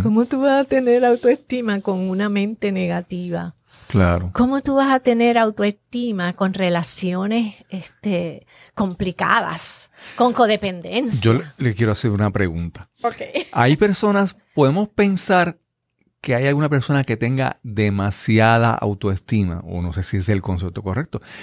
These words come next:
Speaker 2: Yo he visto personas que he tenido que yo diría que tienen tanta autoestima que son hasta,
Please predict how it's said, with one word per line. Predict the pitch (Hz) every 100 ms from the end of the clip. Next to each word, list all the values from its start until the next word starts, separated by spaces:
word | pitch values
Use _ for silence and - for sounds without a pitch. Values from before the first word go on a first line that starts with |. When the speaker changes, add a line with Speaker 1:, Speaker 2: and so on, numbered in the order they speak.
| - -
Speaker 2:
Yo | 117
he |
visto | 113 -
personas | 175 156 165 143
que | 131
he |
tenido | 131 139 143 127 -
que | 117 95
yo | 95 104
diría | 117 117 92
que | 92
tienen | 110 123
tanta | 143 139
autoestima | 139 131 - 147 117 92
que | 90
son | - 101
hasta, | 113 - 101 90 87 82